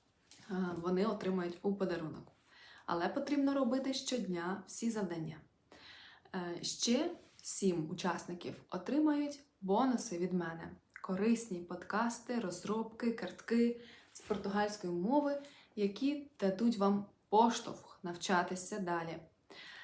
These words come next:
Ще зазвичай після такого експрес-курсу учні починають любити португальську, тому що на початку дійсно не всім вона подобається.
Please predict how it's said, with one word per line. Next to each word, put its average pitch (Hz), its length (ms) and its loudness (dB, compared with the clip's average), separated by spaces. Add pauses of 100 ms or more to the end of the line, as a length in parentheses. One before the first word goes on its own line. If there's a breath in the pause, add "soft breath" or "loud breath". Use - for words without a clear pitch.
(220 loud breath)
Ще 339 460 0 (240)
зазвичай 190 640 2
після 190 280 2
такого 170 400 -4
експрес-курсу 247 1200 0 (240)
учні 254 520 0
починають 190 880 0 (100)
любити 175 460 0
португальську, 165 800 -6 (180)
тому 190 240 2
що 277 160 -2 (520 loud breath)
на 202 160 2
початку 202 640 2
дійсно 190 680 2 (360 loud breath)
не 262 160 2
всім 196 360 2
вона 196 200 2
подобається. 160 880 -4